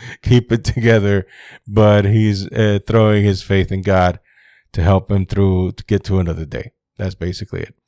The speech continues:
So, uh, again, uh, I'm gonna end it there, uh, 'cause why not? <laughs> And,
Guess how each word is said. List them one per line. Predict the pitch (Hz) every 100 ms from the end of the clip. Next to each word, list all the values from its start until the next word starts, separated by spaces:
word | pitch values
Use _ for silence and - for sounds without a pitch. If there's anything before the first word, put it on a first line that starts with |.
| _ _ _ _ _
So, | - 104 107
uh, | 117 113 110 107 -
again, | 113 113 135 135 110
uh, | 120 117 113 107 107 104 -
I'm | 113
gonna | 117 113
end | 98 107
it | 101 -
there, | 107 92 90 104 107 -
uh, | 92 85 85 - -
'cause | 95 87 _ _ _
why | 98 95
not? | 90 85 85 _ - - -
<laughs> | - - - - 165 - 120 _ - -
And, | 113 110 104 - 131 110